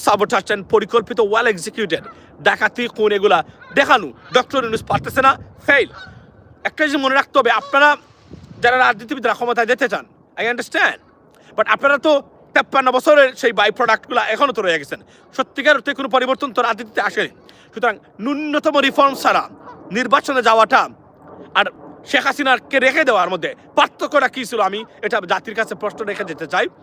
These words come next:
রমজানের দিন বেশি উত্তেজিত হয়ে কথা বলা যাবে না। I mean, obviously, খাসির মাংস দিয়ে ভাত খেয়েছি প্রচুর পরিমাণে। I mean, I, I don't feel tired at all। রমজানের ভিতরেও জিম, শরীর সব কিছু ইনশাল্লাহ, আহ, কন্টিনিউ করে যাচ্ছি। You know, you gotta do that।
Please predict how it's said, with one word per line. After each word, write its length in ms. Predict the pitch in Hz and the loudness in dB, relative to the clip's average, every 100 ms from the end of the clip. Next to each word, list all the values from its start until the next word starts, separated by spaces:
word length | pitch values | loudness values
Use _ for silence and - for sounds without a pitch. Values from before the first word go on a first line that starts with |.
| - - - | -20 -20 -8
রমজানের 540 | 185 202 202 233 240 202 | -6 -6 0 2 2 -2
দিন 240 | 220 269 - - | -6 -10 -16 -18
বেশি 160 | 180 247 | -10 -8
উত্তেজিত 440 | 240 - 262 - | -8 -6 -6 -2
হয়ে 160 | 226 240 | 0 0
কথা 200 | 240 233 | 0 0
বলা 180 | 226 208 | 0 0
যাবে 220 | 202 208 | -2 -2
না। 160 | 196 208 - - - - | -2 -4 -10 -20 -16 -8
I 80 | 185 | -6
mean, 140 | 180 165 | -6 -8
obviously, 460 | 180 196 202 170 - _ - | -8 -8 -10 -16 -18 _ -10
খাসির 220 | 190 233 | -8 -6
মাংস 160 | 202 185 | -8 -8
দিয়ে 140 | 185 | -6
ভাত 160 | 180 - | -6 -6
খেয়েছি 300 | 170 156 160 - - - | -8 -10 -14 -16 -20 -12
প্রচুর 220 | 185 208 | -8 -6
পরিমাণে। 440 | 185 156 151 151 143 _ _ _ _ _ _ - | -6 -4 -4 -6 -10 _ _ _ _ _ _ -4
I 20 | 170 | -2
mean, 100 | 160 | 0
I, 100 | 160 151 | -2 -2
I 20 | 165 | -4
don't 140 | 151 - | -4 -8
feel 120 | 139 | -4
tired 180 | 151 151 143 | -2 0 -2
at 60 | 165 | -4
all। 120 | 117 - _ | -6 -12 _
রমজানের 380 | 156 165 185 208 | -6 -2 -2 -2
ভিতরেও 340 | 220 214 196 175 | -2 -2 -2 -4
জিম, 360 | 127 185 185 | -8 -10 -10
শরীর 260 | 170 208 175 | -8 -8 -6
সব 160 | 220 | -8
কিছু 240 | 175 170 165 - - | -8 -12 -12 -12 -14
ইনশাল্লাহ, 360 | 165 175 160 | -6 -4 -4
আহ, 320 | 147 - 170 | -6 -8 -6
কন্টিনিউ 400 | 151 180 160 165 135 _ - | -6 -6 -8 -10 -12 _ -2
করে 160 | 160 | 0
যাচ্ছি। 240 | 151 143 147 | 0 -4 -8
You 80 | 165 | -6
know, 80 | 190 | -4
you 60 | 196 | -4
gotta 340 | 190 156 139 185 | -4 -6 -12 -6
do 40 | 156 | -4
that। 160 | 123 | -4